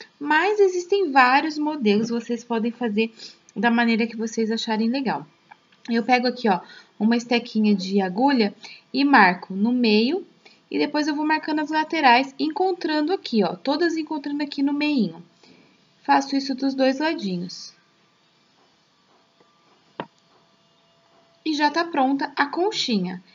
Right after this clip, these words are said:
É super simples. Faça várias de vários tamanhos. Outro modelo de concha, nós vamos fazer uma coxinha gordinha. Dou uma achatadinha em cima e belisco toda a lateral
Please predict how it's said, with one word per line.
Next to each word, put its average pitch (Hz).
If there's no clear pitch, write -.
É 269
super 381
simples. 180
Faça 269
várias 220
de 277
vários 247
tamanhos. 190
Outro 480
modelo 277
de 208
concha, 240
nós 214
vamos 247
fazer 247
uma 233
coxinha 294
gordinha. 202
Dou 247
uma 294
achatadinha 214
em 214
cima 208
e 262
belisco 269
toda 277
a 262
lateral 240